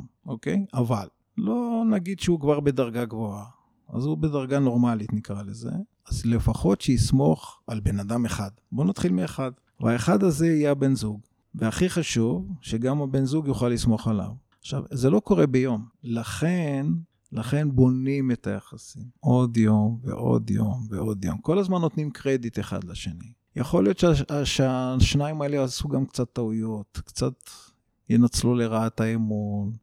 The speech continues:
או קצת יקבלו את האמון, אבל לא לגמרי יצדיקו אותו.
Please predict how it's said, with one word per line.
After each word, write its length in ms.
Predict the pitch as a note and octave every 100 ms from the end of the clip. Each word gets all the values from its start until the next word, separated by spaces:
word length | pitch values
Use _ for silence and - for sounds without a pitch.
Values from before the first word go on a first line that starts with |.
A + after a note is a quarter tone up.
| -
או 100 | -
קצת 560 | - - A2+ - - - - _
יקבלו 400 | - - A2+ C#3
את 100 | E3+
האמון, 480 | D3 C#3 B2+ B2 A#2+
אבל 200 | A2 A2
לא 160 | A2+ B2
לגמרי 420 | A#2+ A#2 B2 A#2+
יצדיקו 600 | A#2 A2+ A2 A#2 A2 -
אותו. 540 | A2+ A2 G#2+ G2+ G#2